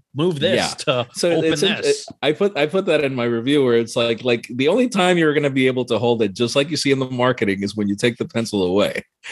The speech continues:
Speaker 2: or when it's fallen off or when you've lost it because the magnets are not amazing either. Uh, but other than that, like, I, <sighs> if somebody came up to me and was like, "Would you recommend the mini?"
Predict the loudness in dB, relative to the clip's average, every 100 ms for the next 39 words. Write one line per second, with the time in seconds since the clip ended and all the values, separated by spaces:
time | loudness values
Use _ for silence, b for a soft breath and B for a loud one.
0 | B 0 4 4 2 0 0 2 4 4
1 | 4 2 2 0 2 0 -2 -2 2 2
2 | 2 -2 -8 -8 -12 -6 -6 -4 0 2
3 | 2 -2 -4 -6 -4 -4 -4 -2 -4 -4
4 | -2 0 0 -2 -6 B B B -4 0
5 | 2 0 0 -2 0 0 0 0 0 0
6 | 0 0 -2 -4 -6 -2 -2 -4 -10 _
7 | _ _ _ _ _ -10 B B B _
8 | _ _ _ _ -2 -2 2 2 4 2
9 | 2 2 2 -2 -2 0 0 0 -4 -4
10 | -2 -2 -4 0 0 2 2 2 4 2
11 | 2 -2 -2 -4 -4 -4 -4 -6